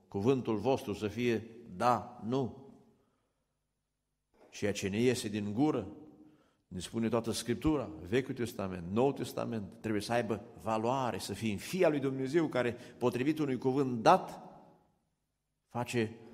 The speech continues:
în urmă tot ceea ce s-a angajat. Evrei șase,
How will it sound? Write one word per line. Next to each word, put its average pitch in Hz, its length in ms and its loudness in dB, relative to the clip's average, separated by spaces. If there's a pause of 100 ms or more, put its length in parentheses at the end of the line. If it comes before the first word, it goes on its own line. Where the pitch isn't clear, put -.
(200)
în 98 160 -4
urmă 104 420 0 (320)
tot 180 180 -2
ceea 123 180 0
ce 107 280 -2 (120)
s-a 95 240 -4
angajat. 90 580 -6 (920)
Evrei 120 240 4
șase, 120 400 -2